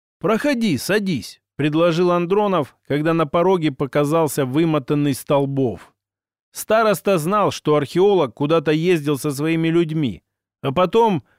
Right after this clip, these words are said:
в городе началась очередная пальба. Но на этот раз по силе и накалу она походила на серьёзную битву. Потом бойцы вернулись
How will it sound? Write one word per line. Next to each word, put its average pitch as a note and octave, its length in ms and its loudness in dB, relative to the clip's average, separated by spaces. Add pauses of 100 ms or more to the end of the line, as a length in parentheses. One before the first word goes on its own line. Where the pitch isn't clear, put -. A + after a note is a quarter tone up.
(160)
в A#2+ 140 -10
городе F3+ 520 2
началась F3 520 0
очередная D#3+ 560 0
пальба. C3+ 640 -2 (580)
Но D3 140 0
на G3+ 140 2
этот G3 240 -2
раз G#3+ 280 2
по - 200 -2
силе F#3 420 0
и - 20 0
накалу E3 720 0 (400)
она G3 300 0
походила E3+ 640 0
на C#3 120 0
серьёзную D#3+ 680 0
битву. C#3+ 580 -8 (520)
Потом G#3+ 400 2
бойцы F3+ 360 0
вернулись F3 720 -2